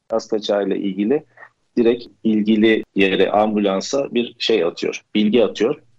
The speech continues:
Bu Türkiye'deki uygulamada geçerli. Bu anlamda sağlığımıza da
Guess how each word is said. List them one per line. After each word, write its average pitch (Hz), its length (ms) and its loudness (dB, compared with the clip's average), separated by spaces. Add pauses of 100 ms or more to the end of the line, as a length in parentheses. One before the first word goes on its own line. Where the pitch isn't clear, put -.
(200)
Bu 131 200 2
Türkiye'deki 107 560 0
uygulamada 98 540 0
geçerli. 101 640 0 (400)
Bu 110 160 4
anlamda 98 600 2 (220)
sağlığımıza 107 1160 -4
da 95 200 -8